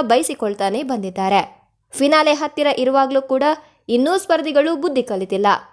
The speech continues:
ಹಾಗಾಗಿ, ಇವತ್ತು ಕೂಡ ಕೆಲ ಸ್ಪರ್ಧಿಗಳಿಗೆ ಕಿಚ್ಚ ಕ್ಲಾಸ್ ತಗೊಳ್ಳೋದು ಪಕ್ಕಾ. ವಿನಯ್, ಕಾರ್ತಿಕ್ ಅವರು ಈ ವಾರ ಕೆಲವು ಕಡೆ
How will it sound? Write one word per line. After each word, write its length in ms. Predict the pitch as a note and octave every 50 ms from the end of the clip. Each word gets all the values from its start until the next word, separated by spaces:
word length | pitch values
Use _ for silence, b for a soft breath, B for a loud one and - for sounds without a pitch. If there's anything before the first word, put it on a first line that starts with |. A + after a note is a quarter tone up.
| _ _ _ _ -
ಹಾಗಾಗಿ, 540 | B3+ A#3 A#3 A#3+ C4 D4 C#4 C#4+ D#4 F4 B B B B B
ಇವತ್ತು 360 | - E4+ F4 G#4+ G#4+ - G4
ಕೂಡ 200 | F4+ - F4 E4+ E4+ E4+
ಕೆಲ 200 | E4+ E4+ D4+ C4+ C4+
ಸ್ಪರ್ಧಿಗಳಿಗೆ 760 | C4 C4+ - D4+ D4+ C#4+ E4 C4+ D4 D4 D4 D4 C#4 D#4 D#4+
ಕಿಚ್ಚ 540 | D#4+ - - _ _ _ - C#4+ C4 - - D4 C4
ಕ್ಲಾಸ್ 320 | B3 - D4+ D#4+ F#4+ F4+ -
ತಗೊಳ್ಳೋದು 460 | - A#3+ G3+ A3 A3 G#3 G3+ A3+ C#4+
ಪಕ್ಕಾ. 720 | C#4 C#4+ G3+ G3 G3 - G3+ F#3 - - - - _ _ _ _ _ _ -
ವಿನಯ್, 360 | G#3+ D4 F4 F#4 G4+ G4+ G4+
ಕಾರ್ತಿಕ್ 440 | G4 - D#4 D#4 D#4+ D#4+ E4+ D#4+ E4
ಅವರು 280 | D#4 D4+ D4+ D#4 D#4 -
ಈ 160 | B3+ C4 C4+
ವಾರ 200 | C4 C4+ C4 C4+ C#4 C#4+
ಕೆಲವು 400 | C#4+ C#4+ - D#4+ F4 F#4 F#4+ F#4
ಕಡೆ 280 | F#4+ F#4+ D#4+ C4+ C#4+